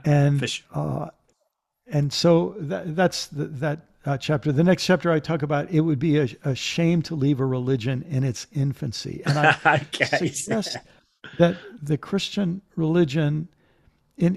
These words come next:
Speaker 1: in many ways is a young and immature religion.
Speaker 2: Hmm.
Speaker 1: Um, and to look at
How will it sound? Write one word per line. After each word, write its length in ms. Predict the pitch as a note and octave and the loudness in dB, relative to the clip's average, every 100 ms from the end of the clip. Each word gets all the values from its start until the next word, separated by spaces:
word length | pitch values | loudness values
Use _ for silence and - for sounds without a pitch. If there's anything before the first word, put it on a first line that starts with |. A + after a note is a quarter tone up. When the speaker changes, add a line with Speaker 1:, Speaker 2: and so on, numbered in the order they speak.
| - | 0
Speaker 1:
in 160 | F3+ | 2
many 200 | F3+ G#3 | 2 2
ways 340 | G3 G3+ F#3+ D3 | 2 2 0 -2
is 140 | B2 | -2
a 60 | C#3+ | -2
young 460 | B2 D3+ E3+ E3+ | 2 2 4 2
and 260 | G3 D3 C#3+ | 0 0 2
immature 760 | C#3+ C#3+ - - C3+ C3 B2 F3+ | 2 0 -2 -2 -2 0 -2 -6
religion. 680 | C3+ A#2+ A#2+ G2 A#2+ - - _ _ _ | -6 -2 -4 -4 -10 -12 -16 _ _ _
Speaker 2:
Hmm. 240 | A#2 A2 C3 | -16 -8 -4
Speaker 1:
Um, 160 | C3 - | -4 0
and 240 | D#3 C#3+ | -2 -2
to 140 | - D#3+ | -4 -2
look 320 | C#3+ F#3 - | 2 0 0
at 140 | E3+ | -6